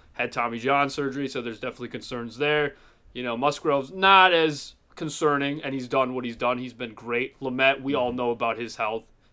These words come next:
and obviously he's a product of their team, so there's not much you can do there. Ryan Weathers, I mean, sometimes flukes happen like that. Adrian Morejon, same thing. You know, these, these things happen, and I think the Padres, realistically,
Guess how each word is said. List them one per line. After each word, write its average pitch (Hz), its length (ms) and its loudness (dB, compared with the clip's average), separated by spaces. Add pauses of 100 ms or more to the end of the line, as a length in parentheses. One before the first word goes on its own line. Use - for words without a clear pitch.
and 120 160 -8
obviously 117 440 -6
he's 117 120 -10
a 107 60 -12
product 120 480 -2
of 110 100 -8
their 107 140 -8
team, 117 260 -10
so - 100 -16
there's 117 120 -10
not 113 120 -6
much 110 160 -10
you 127 60 -12
can 117 120 -14
do 113 140 -14
there. 127 300 0 (380)
Ryan 196 320 10
Weathers, 208 600 6 (160)
I 135 100 -2
mean, 151 200 0
sometimes 156 460 0
flukes 143 260 -6
happen 143 300 2
like 139 180 -4
that. 143 160 -2
Adrian 135 360 -4
Morejon, 147 580 2
same 123 300 -8
thing. 151 400 0 (360)
You 135 80 -8
know, 143 160 4
these, 160 220 -6
these 175 220 -8
things 175 220 0
happen, 156 440 6
and 139 100 -4
I 139 140 0
think 151 160 -6
the 151 80 -4
Padres, 143 560 2
realistically, 170 960 -2